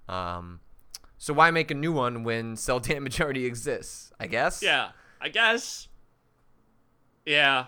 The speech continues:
Speaker 2: I don't know. Fine, maybe, maybe now, maybe now the audience is properly tuned to what Cell Damage was trying to bring to the, to the table years and years ago. Like, maybe they think now is,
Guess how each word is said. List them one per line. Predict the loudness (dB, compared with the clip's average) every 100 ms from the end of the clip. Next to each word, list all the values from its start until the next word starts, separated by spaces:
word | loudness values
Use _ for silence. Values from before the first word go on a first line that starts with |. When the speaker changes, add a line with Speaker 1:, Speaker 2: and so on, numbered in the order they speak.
| 0
Speaker 2:
I | 0
don't | 0
know. | 0 0 -4 -4
Fine, | -2 0 0
maybe, | -2 -2
maybe | -2 -2 -2
now, | 0 0 0
maybe | -4 -6 -4
now | -4 -4
the | -4
audience | -4 -4 -4 -6 -10 -12
is | -12 -12
properly | -10 -8 -8 -10 -12
tuned | -14 -16 -14 -14 -16 -18 -20 _ _ -14
to | -12
what | -10 -10
Cell | -6 -4 -4
Damage | -4 -6 -10 -12
was | -12
trying | -8 -6 -6 -8
to |
bring | -8 -8 -8 -10
to | -16
the, | -16
to | -16 -18 -18 -20 -16
the | -12
table | -6 -6 -6 -10
years | -10 -10 -10
and | -12
years | -10 -10
ago. | -10 -10 -8
Like, | -8 -6
maybe | -6 -4 -4
they | -6
think | -6 -8
now | -2 -2 -2 -6
is, | -12